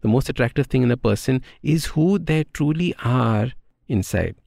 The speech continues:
And if you're not showing who you truly are inside, no matter what you put outside, it's never gonna be pretty. So the way that I would think about it is relook at your stories, see if you're showing your authentic self,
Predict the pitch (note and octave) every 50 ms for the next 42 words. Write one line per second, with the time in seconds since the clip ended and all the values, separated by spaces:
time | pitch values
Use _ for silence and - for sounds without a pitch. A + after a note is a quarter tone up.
0 | _ _ _ _ _ - C#3+ D#3+ F3 - C4 C4 A3 G3 G#3 A3 - - D#3 D3
1 | D#3 D#3+ C#3+ C3 C3 C3 C#3 C3 - C3 A#2 A2 A2+ A#2 G#2+ G#2+ G#2 G2+ G2 G2+
2 | - - G2 F2+ F2+ F#2+ G2 G2 G#2+ C3 D3 D3 C#3 C3 C3 - E3 D#3 C3 A2
3 | G2+ A2+ - - D3+ - - C3+ - - A#2 A#2+ - - - - A2 F2+ F2+ -
4 | - - _ _ _ _ _ _ - A2+ - A2+ G2 F#2 F2+ F#2 - F#2+ F2+ F2
5 | F#2 F2 - - F2+ G2+ G2 G2 - _ _ _ _ _ _ - - - - -
6 | E3+ D#3+ - - - - - D3+ C3+ C#3 E3+ F3+ G3+ G3 G#3 G3+ G#3 G3 - C#3
7 | C3+ C3 D#3+ C#3+ C#3 B2+ B2+ C3 C3+ C#3 C#3 B2+ B2+ C3 C3+ C#3+ - - _ _
8 | _ _ - - - - B2 A2+ G2+ B2 F3+ G#3 G3+ G3+ - - F3+ - F3+ E3+
9 | - - - B2 G#2+ G2+ G2+ A#2 C#3+ D3 - _ _ - - - - D#3 E3+ F3+
10 | F#3 - - F3 D#3+ - D3+ C#3 C#3 C#3+ C#3+ B2+ - - G#2+ G2+ - A2+ - -
11 | - F#2 F2+ G2+ A2+ - -